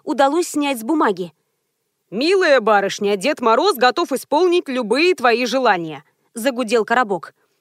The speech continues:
«Не надо вспоминать сей персонаж», вздохнула я. «Учитывая обстоятельства,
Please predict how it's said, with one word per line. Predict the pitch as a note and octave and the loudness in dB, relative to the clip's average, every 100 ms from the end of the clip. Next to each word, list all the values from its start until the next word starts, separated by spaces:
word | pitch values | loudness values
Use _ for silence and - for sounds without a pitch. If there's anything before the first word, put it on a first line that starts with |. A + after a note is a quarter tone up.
| _ _ - | _ _ -2
«Не | F4+ F#4 | 2 2
надо | E4 C4 A#3 | 2 0 -2
вспоминать | - D#4 C4+ C4+ D#4 | -4 -4 -2 0 -2
сей | - - D4+ | -4 -4 -4
персонаж», | D4+ E4+ - F4 B3+ - - _ _ _ | -2 -4 0 0 0 -2 -8 _ _ _
вздохнула | G#3 G#3+ A#3 B3 A3+ | -4 -2 -2 -2 -2
я. | G#3+ G3 C#3+ _ _ _ _ - | -2 -4 -6 _ _ _ _ -2
«Учитывая | F#4 - F#4 D4+ C4+ C4+ | -2 0 0 2 4 4
обстоятельства, | - C#4+ C#4 E4+ C#4 A3+ G3+ G3 | 2 -2 0 -2 -2 -6 -4 -6